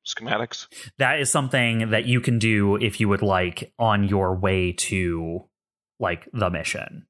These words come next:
Speaker 1: Ah, okay,
Speaker 2: Like,
Speaker 1: yeah.
Speaker 2: like, I'm going to give everyone a downtime action while traveling to the mission to prepare for the mission. If you want, that can be yours.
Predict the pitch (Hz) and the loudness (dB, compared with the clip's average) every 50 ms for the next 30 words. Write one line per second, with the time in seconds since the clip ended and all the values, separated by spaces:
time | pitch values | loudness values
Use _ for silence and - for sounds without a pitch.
0 | _ _ _ _ _ _ _ _ _ _ - - _ _ _ - - 107 110 107 | _ _ _ _ _ _ _ _ _ _ -20 -20 _ _ _ -4 -2 0 2 2
1 | 101 104 - - - 123 104 104 104 120 110 110 107 107 127 135 143 156 156 165 | 0 -2 -4 -2 0 2 2 2 2 0 0 0 0 2 2 2 2 2 2 0
2 | 165 165 160 151 135 147 139 135 135 131 135 131 123 123 117 104 101 107 113 117 | 0 0 0 0 0 0 0 2 2 2 2 2 2 2 2 2 2 2 2 2
3 | 117 113 131 135 135 135 139 135 139 139 - - 160 151 156 160 170 175 175 143 | 2 2 0 0 2 2 2 0 0 -2 -2 -2 0 2 2 2 2 2 0 -2
4 | 123 107 113 101 104 101 - - 123 110 110 110 113 110 104 - 117 104 98 101 | 0 2 2 2 2 0 0 0 2 2 2 2 0 0 0 0 0 2 2 2
5 | 101 - 139 127 117 - 120 104 110 107 - - - 107 101 101 98 - - 101 | 2 2 2 2 2 2 0 0 0 0 0 0 0 2 2 2 0 0 0 0
6 | 92 90 92 90 90 87 - - 82 71 76 87 - - - - - - - - | 0 0 0 0 -2 -2 -4 -6 -6 -8 -8 -10 -12 -14 -16 -18 -18 -6 -2 0
7 | 139 120 - - 139 131 131 135 127 120 107 123 107 98 92 - - 104 90 87 | 0 0 0 0 0 2 2 2 2 2 0 0 -2 -2 -2 -2 -2 -2 -2 -2
8 | 85 82 82 - - - - - - - - - - | -4 -4 -6 -8 -8 -8 -6 -6 -4 -4 -4 -6 -10